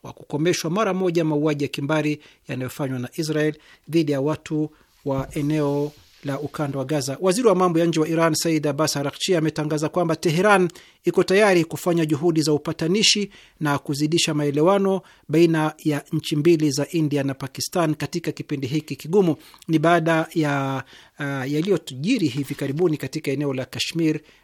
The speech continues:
la kushambuliwa watalii na kuuawa watu, uh, wasiopungua ishirini na saba. Na waziri wa utamaduni na mwongozo wa Kiislamu wa Iran, uh, yuko Roma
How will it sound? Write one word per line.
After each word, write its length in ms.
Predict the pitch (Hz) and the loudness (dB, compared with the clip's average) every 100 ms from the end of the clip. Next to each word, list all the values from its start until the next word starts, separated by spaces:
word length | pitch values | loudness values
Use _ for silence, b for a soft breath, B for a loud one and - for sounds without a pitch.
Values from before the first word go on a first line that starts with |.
| - | -10
la 100 | 143 | -10
kushambuliwa 760 | - 127 147 135 135 165 160 | -8 -8 -6 -6 -2 0 2
watalii 460 | 151 139 160 202 196 | 0 -2 -4 0 0
na 120 | 151 | -2
kuuawa 400 | - 143 143 135 | -2 -2 0 0
watu, 380 | 139 139 - 143 | 0 -2 -4 -6
uh, 60 | 135 b b _ 135 127 139 | -6 b b _ -8 -8 -6
wasiopungua 560 | 127 - 139 131 131 | -6 -4 -4 -6 -6
ishirini 560 | 123 - 131 120 120 120 B B - | -2 -4 -4 -6 -6 -8 B B -12
na 180 | 123 117 | -10 -6
saba. 480 | - - 113 117 - B B B B | -6 -6 -6 -10 -14 B B B B
Na 80 | 196 | 4
waziri 240 | 220 254 | 6 6
wa 60 | 302 | 4
utamaduni 480 | 202 185 175 208 196 | 4 2 0 0 2
na 100 | 175 | 2
mwongozo 380 | 165 160 175 160 | 2 2 2 0
wa 60 | |
Kiislamu 460 | - 156 - 160 147 | -2 -4 0 0 -2
wa 60 | - | -4
Iran, 540 | 156 165 165 165 160 156 b b b - | 0 2 2 2 0 -2 b b b -8
uh, 80 | 139 156 | -4 0
yuko 480 | 254 - 202 196 - | 0 2 2 2 2
Roma 420 | 180 180 147 143 | 4 4 2 -2